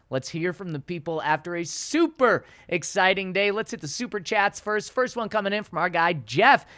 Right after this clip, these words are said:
He says, "D N V R Unlimited." Yes, Russ bringing Mister Unlimited here to Denver.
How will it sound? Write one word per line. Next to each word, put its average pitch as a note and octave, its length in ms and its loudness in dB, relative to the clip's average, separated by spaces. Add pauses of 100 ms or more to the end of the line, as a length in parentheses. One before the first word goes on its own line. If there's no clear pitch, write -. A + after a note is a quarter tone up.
(160)
He G#3+ 160 -4
says, A#3+ 440 2
"D B3+ 380 2
N D4 240 2
V C#4 200 2
R D4+ 300 10
Unlimited." E4 1700 6
Yes, B3 580 2 (180)
Russ G#3 440 4
bringing A3+ 520 -2
Mister A#3 500 0
Unlimited F#3+ 760 0
here F#3 320 0
to E3+ 180 -6
Denver. F3 580 2